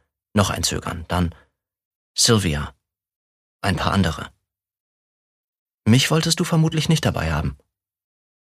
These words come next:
Er dreht den Kopf zu ihr, sieht ihr Gesicht im Profil, die vollen Lippen leicht geöffnet,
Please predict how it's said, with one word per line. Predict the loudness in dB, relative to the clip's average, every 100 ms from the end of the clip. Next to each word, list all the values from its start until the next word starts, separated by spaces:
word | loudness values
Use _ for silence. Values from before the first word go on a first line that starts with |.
| _ _ _ _ -20 _ _
Er | 0
dreht | 4 4
den | 4 4
Kopf | 2 0
zu | -2
ihr, | 0 0 -2 -6 -14 _
sieht | -4 -2
ihr | 0
Gesicht | 2 2 2 2
im | 0
Profil, | -2 -2 -2 -4 -10 _ _ _ -6
die |
vollen | -2 2 2
Lippen | 2 2 0
leicht | 0 0 -2
geöffnet, | -2 -2 -2 -4